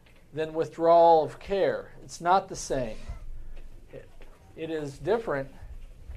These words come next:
to surrender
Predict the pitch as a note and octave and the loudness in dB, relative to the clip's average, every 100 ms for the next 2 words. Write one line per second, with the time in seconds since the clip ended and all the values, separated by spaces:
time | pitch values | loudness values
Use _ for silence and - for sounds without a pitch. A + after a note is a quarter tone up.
0 | - - - - E3+ D#3 D3 C#3+ C3 - | -10 -8 -8 -6 -4 -2 -2 -2 -6 -12
1 | - - - - - - G3+ D#3 E3+ G#3 | -16 -16 -16 -20 -16 -4 -2 0 0 0
2 | D#3 B2 - | -2 -2 -2